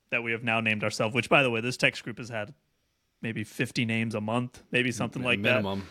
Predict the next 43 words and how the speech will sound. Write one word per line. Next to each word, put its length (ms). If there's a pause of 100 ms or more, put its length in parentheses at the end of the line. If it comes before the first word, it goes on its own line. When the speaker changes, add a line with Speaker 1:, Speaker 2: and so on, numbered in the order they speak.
(160)
Speaker 1:
that. 60
Speaker 2:
minimum. 260
Speaker 1:
But 60
I 60
think 200
we 100
finally 320
found 260
one 140
that 140
works 240
for 100
everybody. 500
Speaker 2:
<laughs> 40 (280)
Speaker 1:
Um, 140
Speaker 2:
Mm-hmm. 280 (280)
Speaker 1:
you 80
know, 80
what 160
is 140
it 100
that 240
makes 320
it 200 (420)
special? 480 (100)
Having 420
a 80
group 320
of 200
guys, 540 (340)
it 100
can 100
be 120
girls 260
too, 160
it's 100
just 160
in 60
this 180
case 220
it's 120
guys, 260
but 180